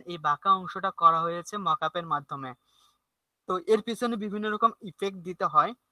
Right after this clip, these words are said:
তো এই যে, যে বাঁকা করা বা সোজা করা, এই কাজগুলো বা মকআপের ক্ষেত্রে এটা সর্বোচ্চ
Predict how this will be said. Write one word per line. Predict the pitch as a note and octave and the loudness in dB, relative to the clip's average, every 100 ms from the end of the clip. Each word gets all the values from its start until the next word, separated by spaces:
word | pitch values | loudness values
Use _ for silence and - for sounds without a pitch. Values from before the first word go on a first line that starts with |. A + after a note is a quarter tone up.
| _ _ _ _ _ _ _ _ | _ _ _ _ _ _ _ _
তো | - | -8
এই | B3+ | -6
যে, | A#3+ | -6
যে | A#3 C4 | -6 -6
বাঁকা | G3 D#3 - G#3 | 2 2 2 2
করা | A3+ G#3+ | 6 6
বা | G#3+ G#3+ | 6 2
সোজা | F#3 E3+ F#3 | 0 -2 2
করা, | E3+ F3+ | 4 2
এই | F#3 G#3 G#3 - | -4 -10 -8 2
কাজগুলো | F#3+ F3 G3 F#3+ | 2 2 -2 0
বা | F3+ | 4
মকআপের | F3 D#3+ F#3 F3+ G3 | 6 4 -2 -4 -6
ক্ষেত্রে | G3+ F#3+ | -8 -8
এটা | F#3+ F#3+ | -10 -2
সর্বোচ্চ | - F3 F#3+ - | 8 8 6 0